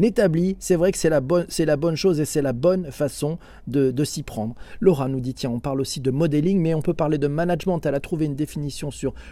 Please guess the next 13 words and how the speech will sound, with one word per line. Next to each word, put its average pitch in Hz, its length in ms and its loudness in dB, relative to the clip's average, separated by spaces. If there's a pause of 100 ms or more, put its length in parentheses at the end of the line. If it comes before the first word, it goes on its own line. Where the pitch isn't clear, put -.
(120)
wikipedia 135 600 0
point 139 220 -6
org. 143 320 0
On 156 220 -2
y 151 80 -2
trouve 123 240 -10
d'ailleurs 123 240 -6
que - 80 -8
le 131 80 -4
modélisation 160 800 0
de 135 80 2
processus, 170 960 -2
oui, 135 180 0